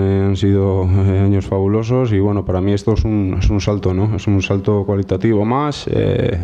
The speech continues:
le-, lo que quiero es ahora aprender de estos jugadores que llevan muchos años en la liga, además, eh, que, que se han hecho un nombre, un, eh, un nombre importante, porque, bueno, llevan dos años, eh, consecutivos clasificándose para,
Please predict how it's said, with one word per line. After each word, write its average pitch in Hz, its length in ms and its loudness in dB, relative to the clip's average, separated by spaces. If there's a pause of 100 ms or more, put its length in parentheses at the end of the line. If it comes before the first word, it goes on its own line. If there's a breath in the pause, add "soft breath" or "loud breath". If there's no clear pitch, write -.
le-, 90 320 0
lo 92 120 0
que 95 120 -4
quiero 101 240 2
es 101 100 -2
ahora 101 460 0 (400 loud breath)
aprender 104 420 0
de 104 80 -2
estos 104 240 -4
jugadores 107 400 -2
que 107 80 0
llevan 107 240 2
muchos 107 300 0
años 107 300 0
en 107 200 0
la 104 100 0
liga, 131 520 0
además, 101 420 -2
eh, 95 480 2
que, 95 160 2
que 92 80 0
se - 80 -2
han 104 100 2
hecho 101 200 0
un 101 100 2
nombre, 104 380 0
un, 98 920 -2 (600 loud breath)
eh, 98 260 0
un 104 100 0
nombre 101 220 2
importante, 113 640 0
porque, 98 200 0
bueno, 110 280 0
llevan 101 400 0
dos 98 160 -2
años, 101 360 0
eh, 98 220 2
consecutivos 98 680 0
clasificándose 101 680 -2
para, 98 400 -2